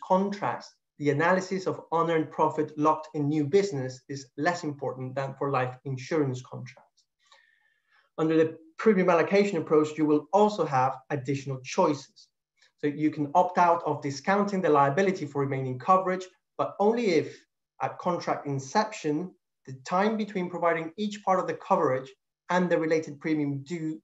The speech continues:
date is no more than a year apart. And the other option is that you can also opt out from discounting the liability for incurred claims, but only if claims are paid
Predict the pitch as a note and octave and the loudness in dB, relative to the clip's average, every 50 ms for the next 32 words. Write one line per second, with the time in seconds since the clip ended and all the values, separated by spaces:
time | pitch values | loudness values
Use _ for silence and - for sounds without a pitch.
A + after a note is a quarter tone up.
0 | _ - F#3+ E3+ C#3+ C#3 C#3+ - - _ _ D3 C3+ C#3+ C#3 C#3 C#3 C#3 C3+ C3+ | _ 0 2 2 2 0 -4 -8 -12 _ _ -12 -6 -4 -2 -2 0 -2 -2 -2
1 | C#3 B2+ B2+ B2 B2 B2+ B2+ A#2+ A#2+ A#2+ - - F#3 - - - - _ _ _ | -4 -4 -4 -6 -4 -4 -2 -2 -2 -2 0 0 0 0 0 -2 -10 _ _ _
2 | _ _ _ _ _ _ _ _ - - - _ _ _ _ _ - B2+ C3+ E3 | _ _ _ _ _ _ _ _ -20 -20 -20 _ _ _ _ _ -12 -4 2 4
3 | F3+ F#3 F#3 D#3+ D3 C#3+ - - - C#3+ C#3+ C#3 C#3 - C#3+ C#3+ C#3 C#3+ C#3+ C#3+ | 4 6 6 6 6 4 2 -2 -2 -2 -2 -2 -2 -2 -2 -2 -2 0 -2 -2
4 | D3 C#3+ D3+ C#3 - C#3 C#3 - - C#3 C3 B2+ - - - _ _ _ _ _ | -2 -2 -4 -2 -2 -2 -2 -2 -2 -2 -2 -2 -2 -6 -16 _ _ _ _ _
5 | - C#3 C3 C3 - D3 C#3 B2 D3+ F3 E3+ - - - D3 C3 C3 C3+ C3 - | -4 -4 -4 -4 -8 -12 -10 -4 -4 -4 -4 -4 -10 -8 -8 -6 -6 -6 -8 -10
6 | C3+ B2 C3 C3 C3 C3 C3 B2+ C#3 C#3 C#3 C3+ - C3+ - C3 B2 B2 B2 - | -8 -4 -4 -2 0 0 0 -2 -2 -4 -4 -4 -8 -10 -8 -6 -6 -6 -6 -6
7 | B2+ B2+ B2+ - - C#3+ C#3 C#3 C#3 C3+ - - C#3 C3+ - - E3+ F3+ F#3 F#3 | -8 -8 -10 -8 -4 -4 -2 -2 -2 -6 -4 -4 -4 -4 -2 0 2 2 4 4
8 | F#3 F3 E3 F3+ F3+ D#3+ C3 - - - _ _ _ _ _ _ _ _ - E3+ | 2 0 0 0 0 -2 -2 -4 -10 -18 _ _ _ _ _ _ _ _ 0 2
9 | D#3 D3 C#3+ C#3 - - B2+ B2 B2 - - C#3+ C#3+ C#3 C#3 C3+ B2+ | 4 4 4 2 -2 -4 -4 -4 -4 -6 -6 -2 -2 -2 -2 -4 -8